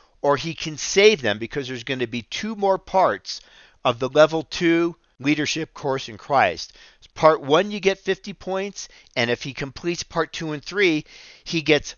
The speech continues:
fifty points for each one of those. Plus, if he completes part three, he'll get an additional fifty points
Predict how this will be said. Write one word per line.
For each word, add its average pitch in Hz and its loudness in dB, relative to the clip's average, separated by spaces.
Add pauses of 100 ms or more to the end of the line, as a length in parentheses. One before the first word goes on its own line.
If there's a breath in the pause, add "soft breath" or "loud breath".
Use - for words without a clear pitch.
(120)
fifty 185 -2
points 160 -4 (100)
for 139 -10
each 175 -6
one 160 4
of 135 -4
those. 90 0 (380 soft breath)
Plus, 175 8 (400 soft breath)
if 147 2
he 151 -4
completes 170 -6 (360)
part 156 4
three, 160 2 (300 soft breath)
he'll 160 6
get 151 6
an 131 2
additional 127 2 (200)
fifty - 2
points 123 -6